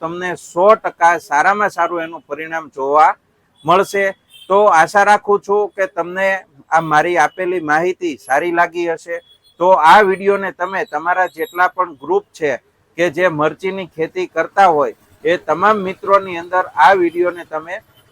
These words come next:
શેર કરો કે જેથી કરી અને સારામાં સારી કૃષિ માહિતીનો એ લોકો પણ ઉપયોગ કરી શકે.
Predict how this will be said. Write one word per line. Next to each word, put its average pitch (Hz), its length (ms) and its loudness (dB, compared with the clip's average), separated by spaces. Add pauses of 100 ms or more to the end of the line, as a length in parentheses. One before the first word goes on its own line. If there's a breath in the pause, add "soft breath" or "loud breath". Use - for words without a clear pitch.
(100)
શેર 196 300 0
કરો 196 280 6
કે 185 200 -6
જેથી 170 340 -4
કરી 175 280 -4
અને 175 200 -8
સારામાં 170 460 -2
સારી 180 280 -4
કૃષિ 175 380 -12
માહિતીનો 165 680 -8
એ 160 200 -8
લોકો 160 420 -4
પણ 160 240 -6
ઉપયોગ 156 460 -8 (480)
કરી 196 220 4
શકે. 196 420 -6